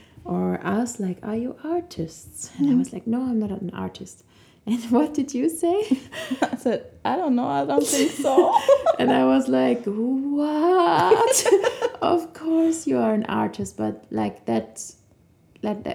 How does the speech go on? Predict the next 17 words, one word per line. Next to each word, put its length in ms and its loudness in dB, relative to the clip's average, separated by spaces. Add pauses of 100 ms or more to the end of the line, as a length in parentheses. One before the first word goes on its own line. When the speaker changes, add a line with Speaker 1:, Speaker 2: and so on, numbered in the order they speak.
(120)
Speaker 1:
that 100 -4
was 160 -6
such 240 -8
a 40 -2
learning 520 0
for 240 -8
us, 400 -8
like, 160 0
Speaker 2:
Mm. 160 -6
Speaker 1:
to, 420 0 (460)
um, 800 0 (380)
yeah, 140 0
maybe 280 2
we 140 0
come 240 -2
to 120 -6
that 360 -8